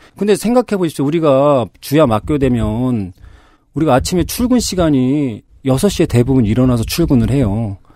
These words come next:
퇴근은 여덟 시 반에 통근버스가 출발하고요. 그러면 집에 가면 아홉 시 반 정도 되고, 최고 늦게 도착하는 사람은, 그럼 평균 열다섯 시간을 회사에 출퇴근을 하기 위해서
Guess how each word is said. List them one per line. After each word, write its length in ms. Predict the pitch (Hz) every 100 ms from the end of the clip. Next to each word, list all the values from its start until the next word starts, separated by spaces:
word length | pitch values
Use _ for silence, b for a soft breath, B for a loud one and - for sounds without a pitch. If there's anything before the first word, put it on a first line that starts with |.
| b b
퇴근은 480 | - 220 208 226 202
여덟 220 | 254 165
시 100 | -
반에 220 | - 139
통근버스가 560 | - 202 196 156 - -
출발하고요. 640 | - 175 147 127 101 90
그러면 320 | - 160 190 - B B
집에 200 | - 135
가면 160 | 135
아홉 140 | 107 104
시 80 | -
반 160 | 107
정도 180 | 104 101
되고, 340 | 107 98 135 160 -
최고 240 | 196 165
늦게 220 | 117 -
도착하는 480 | 117 107 - - 101
사람은, 320 | 98 107 165 180 B B B
그럼 140 | 147
평균 340 | - 220 202 131
열다섯 440 | 147 - 104 143
시간을 300 | 143 135 131
회사에 640 | 175 185 180 151 143 120 - _ _ _ _ _ _
출퇴근을 460 | - 220 208 190 160
하기 180 | 156 135
위해서 460 | 120 113 175 190